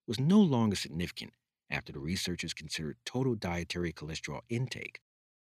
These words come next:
This suggests that overall diet had more effect on cardiovascular disease and mortality risk than daily egg intake alone. The authors of a twenty twenty meta-analysis of three large cohorts from the U S,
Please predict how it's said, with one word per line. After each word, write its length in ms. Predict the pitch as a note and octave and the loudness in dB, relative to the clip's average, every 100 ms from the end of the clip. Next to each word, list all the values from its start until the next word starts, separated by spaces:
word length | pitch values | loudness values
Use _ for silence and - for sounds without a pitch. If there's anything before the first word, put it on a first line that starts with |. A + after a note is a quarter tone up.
| _ _ _ | _ _ _
This 160 | C3+ B2 | 4 6
suggests 340 | - D3 G#2 | 4 6 6
that 80 | E2+ - | 4 2
overall 400 | F2+ F#2 E2+ C#2+ | 2 4 4 2
diet 400 | C#2 D2+ C#2 A1 _ _ | 0 0 0 -2 _ _
had 160 | - A2 | -2 2
more 220 | C3 G#3+ | 6 6
effect 340 | F#3 - A2+ E2 | 6 2 0 0
on 140 | D2+ | -2
cardiovascular 840 | - G2+ F2+ D2+ E2 D#2+ - D2+ | 0 0 2 0 -2 -2 -4 -8
disease 480 | C#2+ C#2 G2+ A#2 A2 | -8 0 2 4 2
and 100 | B1+ | -2
mortality 560 | C#2 B1+ - F2 D#2 C2+ | -10 -6 -4 -2 -4 -6
risk 380 | C#2+ A2 A2 - _ _ _ - | 0 0 0 -6 _ _ _ 0
than 120 | G#2+ | 2
daily 360 | G2 B2 A2+ G2+ | 4 4 4 2
egg 220 | F#2 E2+ | 0 2
intake 380 | E2 D#2 D#2 D2+ | 0 0 -2 -4
alone. 400 | B1 E2 G2+ A1 - _ _ _ _ _ _ _ _ _ - | -2 0 0 -2 -12 _ _ _ _ _ _ _ _ _ 8
The 120 | F#3+ | 10
authors 380 | A#3+ A#3 D3 - | 10 8 4 4
of 80 | |
a 60 | E2+ | 2
twenty 340 | - C3 A#2+ | 2 6 8
twenty 300 | G#2+ - F2 | 6 4 2
meta-analysis 920 | D#2+ F2 F2+ D#2+ D#2+ D#2+ D2+ - G#1+ - _ _ | 2 0 0 0 0 0 -2 -4 -6 -12 _ _
of 100 | - | -10
three 220 | - C3 C#3 | 0 2 4
large 420 | A2 F#2+ F#2 - | 4 4 0 -2
cohorts 640 | - G2+ E2+ D2 A#1+ - - _ - | 0 2 2 -4 -8 -10 -12 _ -2
from 80 | |
the 80 | E2 | -2
U 300 | D2 F2 E2 | 0 -2 -2
S, 200 | B1 - | -4 -6